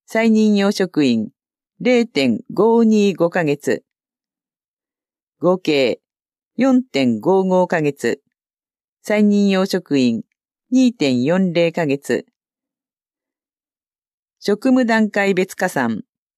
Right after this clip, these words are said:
あり。次は東京都。六月期、十二月期。期末、一点二零ヶ月。再任用職員、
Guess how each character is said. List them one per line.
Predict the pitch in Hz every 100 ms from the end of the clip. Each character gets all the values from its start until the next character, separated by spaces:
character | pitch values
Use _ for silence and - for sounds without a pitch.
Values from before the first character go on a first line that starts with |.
| _ _
あ | 139
り。 | 123 107 - _ _ _ _ _ _ _ _ _ _ _ _ _ -
次 | 196 185
は | 147
東 | 135 247 254 240
京 | 233 156
都。 | - 117 - _ _ _ _ _ _ _ _ _ _ _ _ _ _ _ _ _ _ _ _ _ _ _ _ _ _ _
六 | 196 202 233
月 | 226 226
期、 | - 135 -
十 | - 202 202
二 | 190
月 | 180 185 -
期。 | 117 - _ _ _ _ _ _ _ _ _ _ _
期 | 190
末、 | 180 180 151 139 - _ _ _ _
一 | 247 247 -
点 | 165 131 127
二 | 190 202
零 | 185 180
ヶ | 175 175
月。 | 143 - 117 - _ _ _ _ _ _ _ -
再 | 214 220 202
任 | 208 202
用 | 196 196
職 | 196 - 147
員、 | 123 104